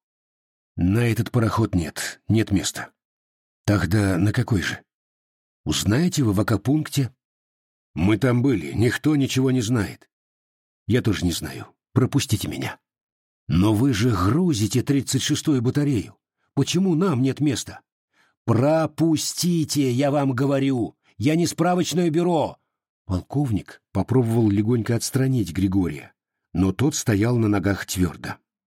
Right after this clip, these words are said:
В глазах его вспыхивали и гасли голубоватые искорки. «Теперь мы вам не нужны стали?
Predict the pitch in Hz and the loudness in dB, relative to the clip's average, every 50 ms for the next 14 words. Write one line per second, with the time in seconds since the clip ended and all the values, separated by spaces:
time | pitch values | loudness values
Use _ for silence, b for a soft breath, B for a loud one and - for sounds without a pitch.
0 | _ _ _ _ _ _ _ - 76 - 98 98 95 92 120 131 117 - - 104 | _ _ _ _ _ _ _ -6 0 2 4 4 4 2 2 0 0 0 0 2
1 | 98 95 92 80 - - - - - 143 - - 123 107 104 104 98 98 95 85 | 2 2 0 0 -2 -6 -6 -2 -2 -2 0 2 0 2 2 2 2 2 2 2
2 | 110 123 117 - - 95 85 76 - _ _ - 92 87 101 95 95 90 98 92 | 0 0 0 -2 -2 -2 -2 -4 -4 _ _ -6 -2 0 2 2 2 2 2 0
3 | 92 90 - 98 90 95 - - 87 - - - 143 - - - - - _ _ | 0 0 0 0 0 0 0 -2 -4 -6 -6 -8 -10 -12 -12 -16 -18 -18 _ _
4 | _ _ _ _ _ _ _ _ _ _ _ _ _ - - 123 113 95 - 127 | _ _ _ _ _ _ _ _ _ _ _ _ _ -6 -2 0 0 0 2 2
5 | 139 143 135 139 135 120 127 147 143 139 135 135 135 135 127 90 101 127 151 160 | 2 4 4 4 2 2 2 2 2 2 2 2 2 0 0 0 0 0 0 0
6 | - - - 165 120 92 - - - - | -2 -2 -2 -2 -2 -4 -6 -10 -14 -16